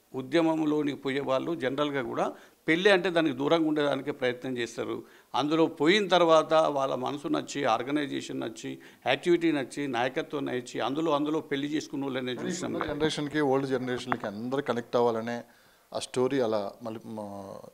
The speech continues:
Speaker 2: తీశారనుకోవచ్చు కదా.
Speaker 1: ఇది, ఇది ఏంటంటే ప్రాణప్రదమైనటువంటి సన్నివేశం ఇది. మనం అనుకుంటాం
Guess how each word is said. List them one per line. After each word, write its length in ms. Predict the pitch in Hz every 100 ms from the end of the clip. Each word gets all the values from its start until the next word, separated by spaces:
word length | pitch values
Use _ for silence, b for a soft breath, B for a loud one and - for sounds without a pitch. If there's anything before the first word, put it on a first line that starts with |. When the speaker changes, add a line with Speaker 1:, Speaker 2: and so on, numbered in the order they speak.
| -
Speaker 2:
తీశారనుకోవచ్చు 680 | 113 117 110 107 104 - 110
కదా. 100 | 117 - - 185 -
Speaker 1:
ఇది, 240 | 147 139 180 220 233 151 151
ఇది 160 | 123 135
ఏంటంటే 360 | 160 165 165
ప్రాణప్రదమైనటువంటి 1300 | 160 - 117 175 175 175 180 170 156 151 143 147 147
సన్నివేశం 680 | 143 127 120 135 135 - 101
ఇది. 180 | 90 90 120
మనం 180 | 123 120
అనుకుంటాం 640 | 131 151 160 151 151